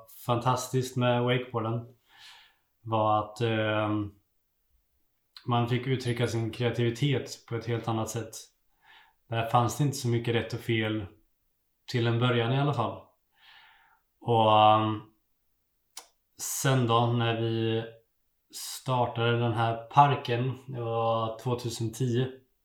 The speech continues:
så gick vi ihop, eh, nästan alla syskon och, eh,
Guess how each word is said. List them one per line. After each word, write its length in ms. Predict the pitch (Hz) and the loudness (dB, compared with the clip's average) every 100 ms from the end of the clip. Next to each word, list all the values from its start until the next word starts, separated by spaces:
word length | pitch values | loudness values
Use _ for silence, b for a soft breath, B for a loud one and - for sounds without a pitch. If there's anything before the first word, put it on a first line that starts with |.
| _ _ _ _ _ _ B B B B - | _ _ _ _ _ _ B B B B -10
så 140 | - | -2
gick 200 | 117 117 | -2 0
vi 80 | 120 | 0
ihop, 380 | 113 113 113 - - - | 2 0 -2 -12 -16 -8
eh, 640 | 120 113 110 107 107 107 107 98 - | -4 -2 -2 -2 -4 -4 -6 -8 -8
nästan 420 | 123 117 - 117 | -4 -4 -4 -2
alla 560 | 113 113 107 107 107 110 | -2 0 0 0 0 -4
syskon 600 | - 113 - 117 120 - _ _ b b b b b _ | -6 -6 -2 -2 -2 -8 _ _ b b b b b _
och, 380 | - 113 107 - | -6 -6 -6 -6
eh, 440 | 113 110 107 107 | -6 -4 -4 -4